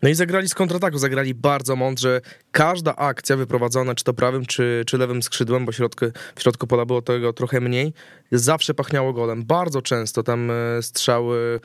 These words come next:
Mane był jeszcze bardzo niebezpieczny, Salaha chyba jeszcze jeden. E, stałe fragmenty gry, pamiętam, jeden był taki, po którym też tam Claudio Bravo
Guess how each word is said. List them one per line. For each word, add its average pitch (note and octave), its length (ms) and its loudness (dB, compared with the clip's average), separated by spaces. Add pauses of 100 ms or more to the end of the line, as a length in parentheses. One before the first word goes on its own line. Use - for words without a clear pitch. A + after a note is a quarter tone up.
(240)
Mane C3 400 2
był B2 140 0
jeszcze A#2 300 -2
bardzo A#2 300 0
niebezpieczny, A2+ 580 -2
Salaha B2+ 380 0
chyba A#2 220 -2
jeszcze A2+ 240 -2
jeden. A2+ 240 0 (960)
E, A2+ 40 -2
stałe C3 280 2
fragmenty C3 460 0
gry, D3 200 0
pamiętam, A#2 360 0
jeden A#2 260 0
był A2+ 120 -4
taki, A#2 340 -2
po A#2+ 120 -2
którym A#2+ 280 0
też A#2 160 -2
tam A2+ 240 -2
Claudio A2+ 340 0
Bravo A2+ 320 -2